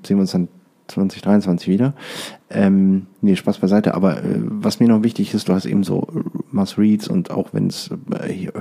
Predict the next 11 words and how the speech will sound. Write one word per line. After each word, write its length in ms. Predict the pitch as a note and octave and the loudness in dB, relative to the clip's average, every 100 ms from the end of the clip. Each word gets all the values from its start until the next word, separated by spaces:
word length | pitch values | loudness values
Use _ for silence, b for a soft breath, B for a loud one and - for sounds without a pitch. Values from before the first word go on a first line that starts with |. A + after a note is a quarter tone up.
| F2+ | -2
Hörbücher 440 | A2 G#2 - F#2 | -2 -2 -2 0
sind, 280 | F#2+ F#2+ - B B B B B _ - | 2 0 -2 B B B B B _ -8
was 220 | G#2 G2+ | -4 -2
ich 220 | F#2+ - | -4 -2
gerne 240 | A2 G#2+ A2+ | 2 6 6
mitgebe, 640 | A2 - - A2 G#2 G#2+ - | 4 2 2 4 4 0 0
ist 420 | G2+ - - - | -2 -2 -6 -4
einfach 280 | F#2 - E2+ | -4 -2 -6
so 360 | - F#2 F#2 | -2 2 4
ein, 380 | F2 F2+ F2+ F2 - B B B B | 4 4 2 0 -6 B B B B
so 240 | _ - | _ -6